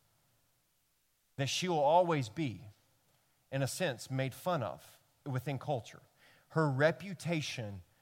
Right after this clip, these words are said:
will take, i-, is and has forever taken a hit from this, which is why this is one of the only stories besides the feeding of the five thousand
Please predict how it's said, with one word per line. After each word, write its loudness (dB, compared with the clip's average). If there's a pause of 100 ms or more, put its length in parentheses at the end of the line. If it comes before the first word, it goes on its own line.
(220)
will -4
take, -2
i-, 2 (100)
is 0
and -4
has 0
forever 0
taken -6
a -4
hit -4
from -8
this, -10
which -6
is -6
why 0 (640)
this -2
is -6
one 2
of -2
the 2
only -2
stories -6
besides 0 (400)
the -8
feeding -2
of -6
the -2
five 0
thousand -2